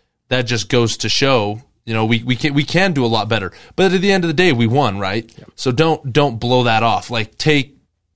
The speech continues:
Speaker 1: be grateful for those wins. But I think the biggest thing is everyone knows, honestly, how good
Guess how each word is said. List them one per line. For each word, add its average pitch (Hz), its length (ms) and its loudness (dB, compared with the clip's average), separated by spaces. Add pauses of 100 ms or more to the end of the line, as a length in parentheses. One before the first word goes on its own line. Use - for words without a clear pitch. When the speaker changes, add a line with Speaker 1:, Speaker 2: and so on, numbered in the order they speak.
Speaker 1:
be 160 140 -2
grateful 135 340 0
for 123 120 -8
those 110 200 -2
wins. 98 320 -4 (520)
But 143 100 2
I 147 60 2
think 185 180 0
the 143 60 0
biggest 165 280 0
thing 127 140 -2
is 107 140 -4 (100)
everyone 165 540 2
knows, 120 600 2 (2250)
honestly, 131 420 0
how 120 200 0
good 113 480 -2